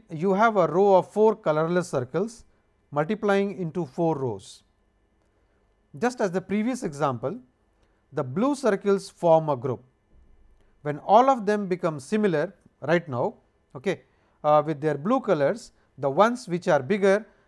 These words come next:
either horizontally, vertically or diagonally, they tend to form a group. So, we basically look at, uh, know, the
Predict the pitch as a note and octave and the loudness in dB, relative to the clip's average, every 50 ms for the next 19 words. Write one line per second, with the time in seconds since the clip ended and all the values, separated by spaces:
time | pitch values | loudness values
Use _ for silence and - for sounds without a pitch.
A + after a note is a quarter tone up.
0 | _ _ _ - F#3+ F#3+ G3 G3 B3+ B3 G3+ E3+ E3 D#3 D#3 D3 D3+ D3 C3+ C3 | _ _ _ -2 0 0 2 4 4 2 4 4 2 0 0 -2 -8 -10 -10 -10
1 | C#3+ C#3+ D3+ E3+ G3+ A#3 A3+ _ _ _ _ _ _ - A2 A#2 D#3 F3 F3 F3 | -10 -8 -8 -8 -10 -12 -16 _ _ _ _ _ _ -12 -4 0 2 2 2 2
2 | F3 - D3 C#3 C3 C#3 E3+ G3 A3 - _ _ _ _ _ _ - F3+ G#3 A#3 | -2 -6 -6 -6 -6 -6 -8 -10 -12 -16 _ _ _ _ _ _ 0 2 2 2
3 | A3+ F#3 E3+ E3 D#3 D3 C#3 D3 C3+ C3+ C3 C3+ D#3+ G3 A3+ - _ _ _ _ | 2 2 2 2 2 2 0 -4 -6 -8 -8 -8 -8 -10 -10 -12 _ _ _ _
4 | - A#2 A2+ A#2 D#3 G3 A3 A3 G#3+ G3 E3+ D#3+ D#3 C3+ E3 D3+ B2+ - C#3+ B2 | -20 -18 -8 -2 2 2 2 2 0 -4 -8 -8 -8 -10 -14 -14 -10 -6 -6 -6
5 | B2 A#2+ A#2+ A#2 A2 - A#2 G#2 - _ _ _ _ _ _ _ _ - A3+ A3+ | -4 -6 -8 -12 -12 -12 -16 -18 -18 _ _ _ _ _ _ _ _ -2 0 0
6 | A3+ A3 A3+ _ _ _ _ _ _ _ _ _ _ - D3 G#3+ A#3+ F#3+ E3+ E3 | 0 -2 -4 _ _ _ _ _ _ _ _ _ _ -8 -6 -6 -4 -4 -6 -8
7 | E3 - C4 B3 C#4+ C#4 C4 C4 A3 A3 A3+ G#3+ A3+ A3 G#3 G#3 G3+ - G3+ F#3+ | -8 -8 -10 -8 -8 -8 -6 -6 -6 -8 -6 -2 0 2 2 0 0 -2 -2 -2
8 | F3+ F3 F3 F3+ F3+ F3+ E3+ D#3 E3 D#3+ D#3+ D#3 D3+ - | -2 -2 -4 -4 -4 -4 -4 0 2 4 4 4 2 -2